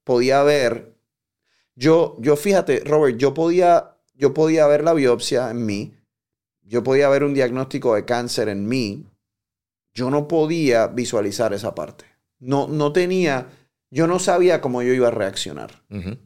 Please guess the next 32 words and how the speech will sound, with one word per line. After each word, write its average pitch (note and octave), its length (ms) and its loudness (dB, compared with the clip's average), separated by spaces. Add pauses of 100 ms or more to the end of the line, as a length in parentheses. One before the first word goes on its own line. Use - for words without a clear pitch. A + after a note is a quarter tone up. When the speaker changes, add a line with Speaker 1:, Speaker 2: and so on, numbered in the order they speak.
(120)
Speaker 1:
Y B2 140 -8
esa D#3 220 -2
parte D#3+ 240 -2
a C3 40 -2
mí A#2+ 60 -6
me A#2 120 -6
asustaba D3+ 520 0
porque G#2+ 200 -4
yo G#2+ 40 -2
decía, A#2+ 200 -6
"¿Cómo A#2+ 180 -8
yo E3 100 -2
voy E3+ 100 -2
a E3 40 -2
reaccionar?". D3 680 -8 (1300)
O G#2 60 -16
sea, C3+ 160 0
en C3 140 -2
mi C3 140 -2
vida D#3 500 2
yo C3 140 -2
siempre F3 360 -2
he - 20 -4
sabido E3 720 0 (880)
en B2 180 -4
gran C3+ 220 0
medida D#3+ 320 0
cómo A#2+ 200 -6
yo A#2+ 100 2
voy A#2+ 120 2
a A#2 60 2
reaccionar G2+ 640 -10